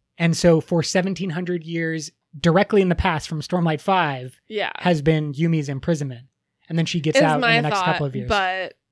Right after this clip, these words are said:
Speaker 2: we'll see what Stormlight five tells us.
Speaker 1: That would make them, if you were correct, that would make them the first planet to travel off-world via their magic and technology. Because the Scadrians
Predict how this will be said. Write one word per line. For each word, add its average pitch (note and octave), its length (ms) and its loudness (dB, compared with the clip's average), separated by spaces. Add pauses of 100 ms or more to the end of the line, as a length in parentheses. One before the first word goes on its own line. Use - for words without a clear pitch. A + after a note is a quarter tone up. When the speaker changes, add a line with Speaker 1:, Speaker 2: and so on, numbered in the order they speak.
(100)
Speaker 2:
we'll A3 420 -4
see A#3+ 340 -6
what G#3+ 480 -2
Stormlight G#3 520 -4
five G#3 280 -2
tells E3+ 320 -6
us. F3+ 480 -2 (360)
Speaker 1:
That E3+ 180 4
would B3 120 2
make A#3 240 0
them, D#3+ 520 -2
if F3+ 260 -6
you G#3+ 100 -4
were G#3 160 0
correct, G#3 500 -4 (300)
that D#3+ 160 2
would F3+ 100 2
make G3 200 0
them F3+ 260 -4
the D#3 160 -2
first - 680 -2
planet F#3 640 -2 (340)
to G3 140 4
travel F3 640 -2
off-world D#3+ 840 0
via D3 460 -2
their C#3 500 -6
magic C#3+ 480 -4
and C#3 160 -8
technology. C#3 720 -8 (160)
Because D#3 280 2
the C#3 80 -6
Scadrians F3+ 840 0